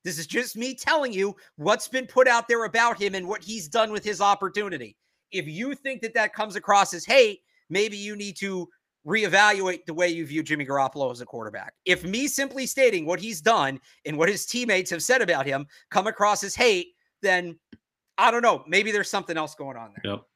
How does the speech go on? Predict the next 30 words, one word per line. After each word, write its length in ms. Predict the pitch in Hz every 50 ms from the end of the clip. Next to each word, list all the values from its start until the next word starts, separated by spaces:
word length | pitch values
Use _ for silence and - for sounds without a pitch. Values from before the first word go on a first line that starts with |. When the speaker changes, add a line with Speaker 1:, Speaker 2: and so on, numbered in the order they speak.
| _ _ _ _ _ _ _
Speaker 2:
I 60 | 101 107
agree. 380 | 110 104 120 131 147 143 127 117 - -
I 60 | - 110
don't 220 | 131 135 131 - -
Speaker 1:
Anyway, 300 | 147 147 127 - - - - _ -
Speaker 2:
I 40 |
don't 20 | 135
Speaker 1:
all 40 | 131
right, 80 | 135 113
I'm 40 |
Speaker 2:
hate 100 | 123 147
Speaker 1:
not 120 | 143 143 -
gonna, 120 | 135 135
Speaker 2:
him, 140 | 147 160 143
just 260 | 127 131 - - - _ _ -
Speaker 1:
I, 20 |
I'm 60 | 147 143
Speaker 2:
hate 280 | - 127 120 127 123
all 200 | 127 123 120 120
the 100 | 113 117
love 320 | 107 107 107 110 110 101 98
he 160 | - 113 107
gets 640 | 101 104 98 95 87 - - - - - - - -
'cause 140 | _ 87 87
it's 160 | 82 - -
a 60 | 104
bit 200 | 101 95 95 95
Speaker 1:
Yes. 160 | 127 107 90
Speaker 2:
much 320 | 87 85 80 - - - - -
at 80 | -